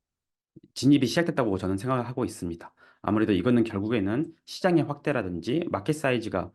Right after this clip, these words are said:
성장할 수밖에 없는 구조로 해-, 인해서 결국에는 더 큰, 어, 시장이 만들어지고 여기에서 더 많은 이제 그 자본들이 움직일 수밖에 없는 상황이 만들어졌다라는 걸로 해서 접근성이 훨씬 좋아지고,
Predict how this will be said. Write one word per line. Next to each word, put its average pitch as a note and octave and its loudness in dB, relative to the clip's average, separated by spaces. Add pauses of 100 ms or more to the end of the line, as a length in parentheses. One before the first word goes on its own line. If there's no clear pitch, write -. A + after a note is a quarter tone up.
(140)
성장할 F#3+ 2
수밖에 G#2 -2
없는 F#2+ 2
구조로 F#2 -4
해-, F2+ -14
인해서 F2+ 0 (280)
결국에는 A2 0
더 A#2 -4
큰, B2+ 2 (360)
어, F2 -6
시장이 D3 2
만들어지고 G2+ -2
여기에서 G2 0 (380)
더 A2+ -2
많은 G2 0
이제 E2 -8
그 E2+ -6
자본들이 E2+ 0
움직일 G#2 2
수밖에 F#2+ -4
없는 F2 0
상황이 B2+ 0
만들어졌다라는 F#2 -4
걸로 F#2+ 0
해서 F2+ -4
접근성이 B2+ -2
훨씬 B2 -2
좋아지고, G2+ -2